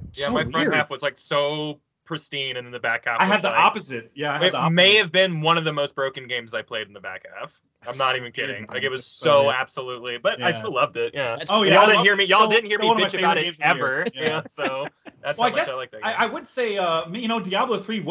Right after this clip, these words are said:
Speaker 2: four would have been had it not been for all the server crap. It's all the, uh, forever
Speaker 1: Yeah.
Speaker 2: online stuff, always online stuff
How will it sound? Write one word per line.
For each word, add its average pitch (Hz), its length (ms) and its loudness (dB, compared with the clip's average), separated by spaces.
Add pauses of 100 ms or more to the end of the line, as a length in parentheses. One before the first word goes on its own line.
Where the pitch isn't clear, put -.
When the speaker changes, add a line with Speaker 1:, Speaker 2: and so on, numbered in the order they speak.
(1040)
Speaker 2:
four 196 460 4
would 190 180 2
have - 60 -2
been 139 160 -2
had 147 140 -4
it 151 60 -6
not 147 180 -2
been 147 120 -2
for 139 140 -8
all 147 80 0
the - 60 -6
server 285 280 -4
crap. 101 280 -10
It's 127 160 -14
all 196 320 6
the, 175 120 0
uh, - 460 -18 (180)
forever 190 440 4
Speaker 1:
Yeah. 175 80 4
Speaker 2:
online 156 360 -2
stuff, - 360 -8
always 175 300 2
online 147 380 -2
stuff 110 380 -6